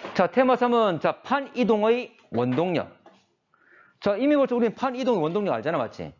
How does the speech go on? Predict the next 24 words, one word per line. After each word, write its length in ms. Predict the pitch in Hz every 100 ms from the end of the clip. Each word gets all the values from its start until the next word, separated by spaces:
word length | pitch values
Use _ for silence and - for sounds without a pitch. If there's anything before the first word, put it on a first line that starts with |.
| -
자, 240 | 208 - - _ _ -
판 160 | 220
이동 180 | 233 196
원동력이 320 | 143 165 196
뭐죠? 240 | 143 135 170 _ _ - - - - - -
어, 100 | 127
멘틀의 340 | 147 180 190
대류지. 440 | 139 180 160 214 -
그런데, 480 | - 196 214 165 87 _ - - - - - - -
자, 180 | - 165
지금의 500 | - - 240 294 262
교육 160 | 190 202
과정에서는 560 | 196 165 139 160 123 -
멘틀의 480 | 139 233 226 226
대류 220 | 156 165 156
말고 500 | 95 98 127 156 - _ _
추가적으로 480 | - 196 220 208 151
더 100 | 120
있습니다. 400 | 135 147 104 - _ _ _ _ _ _ _
자, 180 | - 151
기본적으로 380 | - 262 254 233
여러분도 200 | 254 214
말한 200 | 147 165
것처럼 440 | 147 147 185 120